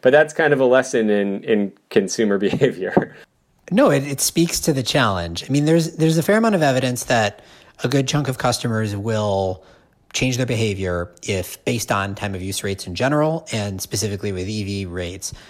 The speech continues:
Speaker 2: But, you know, one, it's a, it's a little bit challenging to guarantee, um,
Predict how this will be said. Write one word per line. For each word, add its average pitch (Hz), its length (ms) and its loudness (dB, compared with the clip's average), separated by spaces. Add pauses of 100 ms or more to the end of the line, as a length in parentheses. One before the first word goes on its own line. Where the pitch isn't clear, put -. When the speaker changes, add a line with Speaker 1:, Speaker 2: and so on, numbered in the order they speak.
(180)
Speaker 2:
But, 147 520 0
you 175 100 2
know, 127 220 4
one, 139 500 2
it's 135 160 -2
a, 135 140 -2
it's - 200 -10
a 120 40 -2
little 120 160 0
bit - 380 -6
challenging 113 520 0
to 98 540 -4 (320)
guarantee, 110 880 -2 (500)
um, 98 400 -4